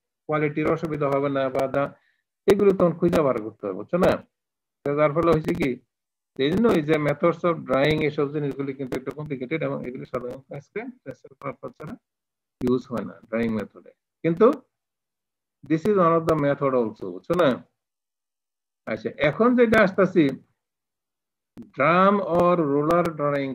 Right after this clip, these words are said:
process। Drum শব্দটা তোমরা বুঝতে আছো, তেলের drum দেখবা, বা বাংলাদেশে গ্রামে গঞ্জে এখন অনেক জায়গাতে দেখবা যে ড্রামের উপরে ধান বাইরায়, পুরো ধান, আমন ধান,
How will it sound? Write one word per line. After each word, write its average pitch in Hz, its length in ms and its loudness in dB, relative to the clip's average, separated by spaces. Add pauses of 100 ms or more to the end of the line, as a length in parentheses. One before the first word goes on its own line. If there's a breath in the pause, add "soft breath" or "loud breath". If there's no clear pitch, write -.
process। 113 440 -6 (460)
Drum 131 400 -4 (120)
শব্দটা 147 320 -2
তোমরা 135 300 -6 (640)
বুঝতে 143 340 -4
আছো, 127 240 -4 (1600)
তেলের 139 320 0
drum 127 300 0
দেখবা, 120 340 -2 (640)
বা 123 180 -4
বাংলাদেশে 131 580 -2 (120)
গ্রামে 127 300 -2
গঞ্জে 123 320 -4
এখন 120 260 -6 (720)
অনেক 135 260 -4
জায়গাতে 143 300 -2
দেখবা 131 320 -2
যে 131 160 -2 (920)
ড্রামের 147 400 2
উপরে 139 340 0
ধান 123 300 0 (120)
বাইরায়, 120 400 0
পুরো 123 200 -4
ধান, 120 240 -2 (140)
আমন 120 340 -6
ধান, 113 220 -4